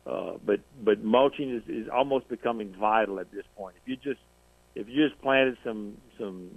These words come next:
you know, uh, vegetables or bedding plants and didn't put mulch down, uh, you could easily get, uh, you know, the, the, uh, roots getting too hot and burning and dying, or, or at minimum, uh, this,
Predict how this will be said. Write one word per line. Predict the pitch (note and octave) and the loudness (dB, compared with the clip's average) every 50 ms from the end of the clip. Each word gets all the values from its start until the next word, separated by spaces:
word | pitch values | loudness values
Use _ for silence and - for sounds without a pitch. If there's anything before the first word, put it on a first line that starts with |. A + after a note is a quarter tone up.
| - | -8
you | - G#2 | -4 -2
know, | G2+ F#2+ F2+ F2+ F2+ F2 - - - _ _ _ _ _ _ _ _ _ _ _ _ - | -2 -2 -2 -2 -4 -6 -8 -12 -20 _ _ _ _ _ _ _ _ _ _ _ _ -10
uh, | - F#2+ F#2+ F#2 G#2 | -6 -4 -4 -4 -4
vegetables | - G#2+ B2 B2+ B2+ - - - B2 A#2+ A#2+ G#2 A2+ | -2 4 4 4 4 4 2 4 6 6 6 6 4
or | G2+ | 0
bedding | F#2+ G2 A#2+ A#2+ B2 A#2 A2 | 2 4 2 2 2 0 -4
plants | - A2+ G#2 G2 G2 - | -6 -6 -4 -4 -4 -6
and | G2+ F#2+ | -10 -8
didn't | F#2+ A#2 A#2+ A#2+ A2+ - | -2 -2 -2 -2 -2 -4
put | B2+ A2+ G#2 | -4 -4 -4
mulch | G#2+ G#2+ A2 A2 A#2 - - | -2 0 0 0 0 -2 -6
down, | - F#2+ F2+ E2+ E2+ E2+ E2 _ _ _ _ _ _ _ _ - | -10 -8 -8 -8 -12 -14 -16 _ _ _ _ _ _ _ _ -8
uh, | G#2+ | -6
you | G#2+ A2 A#2 A#2+ | -6 -4 -4 -6
could | - A2+ - - - | -6 -8 -10 -6 2
easily | C3+ C#3+ D#3 D#3+ D3+ B2+ B2+ A#2 A2+ | 4 6 6 6 6 4 4 2 2
get, | A2 A2 A#2+ A2 G#2+ - - A#2 | 2 0 0 0 0 -2 -4 -2
uh, | A2 G#2 G2+ G2+ F#2+ F#2+ F#2 - - | 0 0 2 0 0 -2 -6 -8 -8
you | G#2+ G#2 | -6 -4
know, | G2 G2 G2 F#2+ | -2 -2 -2 -2
the, | G2 G2+ G2+ G2+ G#2+ - _ _ | 0 0 0 0 0 -4 _ _
the, | G#2+ G#2 G2 G2 | -16 -12 -8 -8
uh, | F#2+ F#2 G2+ G2+ | -8 -8 -4 2
roots | A2+ B2 B2+ B2 - - - - _ _ _ _ _ _ _ _ _ - A2 | 4 4 4 4 2 -6 -20 -20 _ _ _ _ _ _ _ _ _ -4 2
getting | B2+ A#2+ A2 F#2+ - - - | 2 2 2 2 -4 -2 0
too | C#3 C3+ | 0 0
hot | A#2 A#2 B2 A#2+ A#2 - | 4 4 6 6 6 4
and | - G2+ G2 G2 G2 G#2 - - - | 0 -8 -8 -8 -12 -14 -16 -4 0
burning | A#2 A2+ A#2+ B2 A#2+ A#2 A2 G#2 | 2 4 4 4 2 -2 -4 -6
and | G2+ F#2+ F#2+ | -8 -6 -6
dying, | G2 F#2+ F#2+ F#2 F#2+ F#2 F#2+ F#2 - _ _ _ _ _ _ - | -4 -4 -4 -4 -6 -8 -10 -12 -16 _ _ _ _ _ _ -8
or, | G#2 G2 G2+ G2+ | -2 0 0 0
or | - - G#2+ G#2 G2+ G2+ | 0 0 -2 -2 0 -2
at | - G2+ G2+ G#2 | -2 -4 -4 -4
minimum, | G#2+ A2+ B2 B2+ B2 A#2 G#2+ G#2 G2 G2 G2 - _ _ _ _ _ - | -2 0 0 0 0 0 -2 -2 -4 -6 -8 -14 _ _ _ _ _ -8
uh, | G#2 G2+ G2 - - - - - | -4 -2 -2 -2 -4 -8 -8 -6
this, | G#2+ G#2 | -6 -6